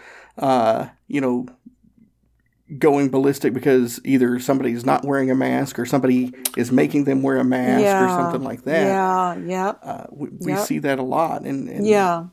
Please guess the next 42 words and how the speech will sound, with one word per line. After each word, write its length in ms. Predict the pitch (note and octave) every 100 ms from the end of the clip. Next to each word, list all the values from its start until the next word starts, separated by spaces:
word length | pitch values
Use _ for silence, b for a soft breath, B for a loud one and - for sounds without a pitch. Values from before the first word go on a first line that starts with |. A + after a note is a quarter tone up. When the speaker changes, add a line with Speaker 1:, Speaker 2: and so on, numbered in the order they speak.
| _ -
Speaker 1:
like 140 | C3
you 40 |
said, 140 | C3+ B2+
people 180 | F#3 C#3+
are 60 |
stressed 600 | - F3+ G#3 - - -
and 400 | C3+ C3 B2+ B2 - -
Speaker 2:
There's 180 | B3 A#3
a 60 | B3+
lot 300 | C4 C4 C4+
of 80 |
that 180 | B3+ -
going 260 | G#3+ G3+ F#3+
on 160 | F3+
right 200 | F3+ F3
now, 260 | F3+ F3 F3
and 120 | F3
I, 160 | F3 F3
I 80 | F#3
think 160 | A3 G#3
it's 140 | G#3
a 60 | F3+
really 240 | F3+ F3
good 180 | F3 -
thing, 220 | F3 E3+
Earl, 320 | E3+ E3+ E3 E3+
to, 220 | - F3
to, 260 | - - F3+ -
to 200 | - E3+ -
talk 280 | F3+ E3+
about 340 | F#3 F3+ F3 -
because 480 | G3 - G3 F#3 - B B B B B -
we 340 | C4 D4+ C#4
really 600 | G#3 G3 G3 G3+ F#3+ F3+
need 400 | F3 F3 F3 F3
to 760 | - F#3+ F3 E3+ E3 D#3+ D#3+ - _ - -
pay 220 | G#3+ F3+
closer 400 | E3+ - F3+ -
attention 480 | F3 - D#3+ - F3+
to 100 | -
how 220 | D#3 F3+
we're, 320 | F3 E3+ E3